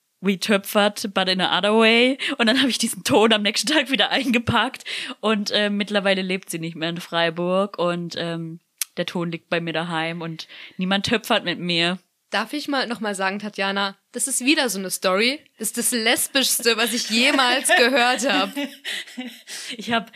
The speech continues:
Speaker 1: ich hab schon noch peak andere Stories, aber die erzähl ich in einer anderen Folge.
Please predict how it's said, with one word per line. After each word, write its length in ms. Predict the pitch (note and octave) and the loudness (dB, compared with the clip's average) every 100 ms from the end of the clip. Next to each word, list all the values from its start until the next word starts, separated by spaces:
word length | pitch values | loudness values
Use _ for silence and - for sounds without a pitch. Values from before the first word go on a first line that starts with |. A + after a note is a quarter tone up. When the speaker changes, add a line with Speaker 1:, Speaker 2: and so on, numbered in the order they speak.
| - B3 | -12 -4
Speaker 1:
ich 120 | A#3+ | -4
hab 140 | G#3+ | -2
schon 160 | - A3 | 0 0
noch 120 | G#3 _ _ _ _ _ - | 0 _ _ _ _ _ -4
peak 420 | - G#3 - - | 0 0 -2 -6
andere 360 | E3+ F3+ E3+ E3+ | -4 0 0 -2
Stories, 500 | - E3 D#3 D#3+ D#3+ | 0 2 2 0 0
aber 300 | E3 E3 D#3+ | -2 2 0
die 280 | E3+ - F#3 | -2 -2 0
erzähl 320 | D#3+ - F3 | 0 -2 -6
ich 120 | E3 | -6
in 80 | D#3+ | -6
einer 100 | D3 | -6
anderen 560 | D3+ D3+ D3 D3 D3 D3+ - | -6 -8 -8 -10 -10 -12 -16
Folge. 680 | - E3+ D3+ D3+ D#3 F3+ | -8 -2 -2 0 2 2